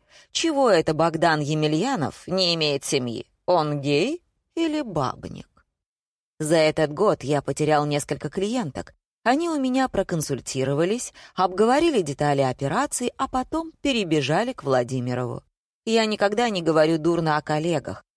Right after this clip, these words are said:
а Сергей объективно хороший доктор. Но я-то лучше. Вот только Владимиров женат, светится с супругой на тусовках и выглядит добропорядочным, как священник. Мне необходима постоянная спутница.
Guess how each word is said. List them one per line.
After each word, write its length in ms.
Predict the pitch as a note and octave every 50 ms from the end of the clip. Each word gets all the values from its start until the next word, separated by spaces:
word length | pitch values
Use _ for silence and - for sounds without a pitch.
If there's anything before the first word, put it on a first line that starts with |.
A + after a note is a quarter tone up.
| _ _ -
а 140 | D3+ D#3+ C#3+
Сергей 440 | - - D#3+ C#3+ C#3 G#3+ B3+ C4
объективно 800 | - - F#3+ F#3 D#3 D#3+ D3 - - - - F#3 A3 A3+ A3 F#3
хороший 480 | - - C#3 C3+ C3+ C#3+ - - C3+ B2
доктор. 520 | A#2 - G2+ - - - - C#2 - - _ _ _ _ -
Но 200 | E3+ F3 E3+ D#3+
я-то 480 | D#3 C3 C3+ D#3 D3+ D3 - - C#3 C3+
лучше. 500 | B2 C3 C3+ - G3+ - - - - - _ _ _ _ _ -
Вот 260 | D#3+ D#3+ D#3+ D#3+ -
только 260 | - E3 D#3 - - D#3
Владимиров 600 | D3 D#3 D3+ D3+ C3+ E3 F3+ F3+ F3 E3+ E3+ D3+
женат, 520 | C#3+ C#3+ F#3 G3 G#3 A#3 G#3+ C3+ - - _ _ _ -
светится 720 | - - F#3+ F#3+ B3+ D4 - - D3 - - C#3 C3+ B2 -
с 180 | - - - -
супругой 480 | F3 E3 - - E3+ F3 E3 D3+ D#3
на 140 | D3 C#3 C3+
тусовках 680 | - - B2 - - D#3 G3 A#3 - - - D#3+ - - -
и 180 | - G3+ G3
выглядит 640 | G3 A#3 D4 D4 G#3 E3 D3 C3+ - G2 - - - _ _ _ _ -
добропорядочным, 1120 | E3 F#3 G3 F3+ F#3+ F3+ F3 - D3+ C#3+ C#3 D3+ G3 A#3 F3 D#3+ - - - C3 B2+ A#2 - _
как 200 | - - E3 -
священник. 720 | - - A#2+ C3 - - - B2 B2 A2+ A2 A2 - _ _ _ _ _ _ _ _ _ -
Мне 360 | E3 F3 F3 F3 F3 F3 F3
необходима 680 | E3+ E3 D#3+ D#3 - E3+ D#3 D#3 D#3 G3+ G#3+ E3+ C#3+
постоянная 720 | - D#3+ - - D#3 D3 D3 D#3 D#3+ D#3+ E3 D#3+ D#3+ D#3
спутница. 720 | D#3+ - - - G#3+ A#3+ - - B2 - - - - -